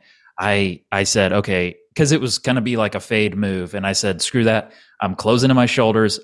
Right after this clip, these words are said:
I'm gonna feel like I'm gonna hit a, a big hook and hit it amazing." Like, I, I abandoned everything the night before the actual, uh, first day of stroke play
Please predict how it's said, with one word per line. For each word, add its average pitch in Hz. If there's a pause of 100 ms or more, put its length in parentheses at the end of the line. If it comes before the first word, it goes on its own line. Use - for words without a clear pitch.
I'm 107
gonna 98
feel 113
like 107
I'm 104
gonna 98
hit 101
a, 87 (360)
a 95 (180)
big 117
hook 120 (440)
and 101 (540)
hit 123
it 98
amazing." 107
Like, 113
I, 123
I 117
abandoned 117
everything 98
the 107
night 110
before 98
the 95
actual, 92 (400)
uh, 87
first -
day 104
of 87
stroke 101
play 85